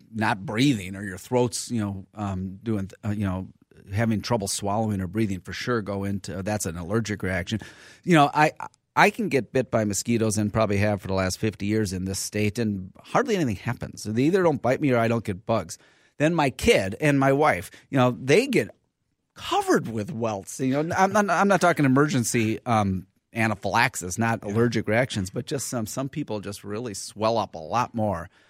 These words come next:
Speaker 1: And it's more of a nuisance than anything else for them. <laughs>
Speaker 2: Yeah.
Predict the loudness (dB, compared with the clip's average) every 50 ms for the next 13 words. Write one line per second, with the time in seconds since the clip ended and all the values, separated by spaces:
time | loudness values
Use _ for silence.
0 | _ _ -2 -2 0 2 4 4 4 4 4 2 2 2 2 0 -2 -4 -4 -4
1 | -4 -4 -4 -2 -2 -2 -2 -4 -4 -4 -4 -4 -4 -4 -4 -4 -4 -4 -4 -2
2 | -2 -2 -2 -2 -4 -6 -10 -12 -10 -10 -10 -10 -10 -10 -8 -8 -8